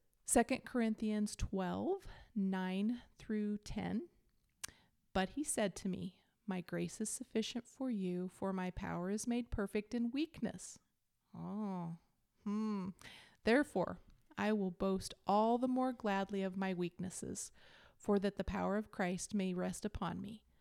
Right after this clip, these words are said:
For the sake of Christ, then, I am content with weakness, insults, hardships, persecutions, and calamities. For when I am weak, then I am strong." Okay,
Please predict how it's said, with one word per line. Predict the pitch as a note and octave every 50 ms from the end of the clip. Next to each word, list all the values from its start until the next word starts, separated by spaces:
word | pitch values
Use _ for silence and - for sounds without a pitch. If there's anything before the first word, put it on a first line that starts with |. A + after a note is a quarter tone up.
| - _ _ _ _ _ _
For | - - G3+ G3+
the | F#3 G3
sake | F#3+ - - F3+ F3 F3 -
of | G#3+ G#3+ -
Christ, | - - - - - - - - - - - _ _
then, | - F#3+ F3+ F#3+ F#3 F3+ F#3 E3+ F#3 - - _ _ - -
I | G3+ G3+
am | G3+ G#3 A3 A#3
content | - - D4+ C#4+ - - - A#3 A3 A#3+ A#3 -
with | - C4 - - -
weakness, | A#3 G#3+ - - - G#3+ A3 A#3 - - - - - - - - - _ _ _ -
insults, | C4+ D4 D4 C#4 - - C4 C4 B3+ B3+ - - - - - _ -
hardships, | - G#3+ G#3+ G#3 G#3 - - G#3+ G#3 G3+ - - -
persecutions, | - - G3+ F3+ F3 - - - - - B3 C4 - - - B3 B3+ B3+ - -
and | - A#3 A#3 A3+
calamities. | - - G3+ F#3+ F#3 F3+ F#3 F#3+ F#3+ - - - - - - - - - - - - - - _
For | - - - F#3+ F#3+ F#3
when | F3+ F3 F#3+ F#3+ F#3+ G3
I | F#3+ G3+
am | A3 B3 C4 C4 B3
weak, | A#3 G#3 G3+ G3+ G3 - - - - - _ _ _ -
then | F#3 E3+ - F#3+ F#3 F#3
I | F3+ F3+
am | F3+ F3+ F3+ F3+
strong." | F3 - - - F#3+ F3+ - - - G#3+ - _ - - - _ - _ _ _ _ _ _ _ - A#3
Okay, | A3+ D4 F#4 - - F4+ D#4+ D4 C#4+ F4 G4+ F#4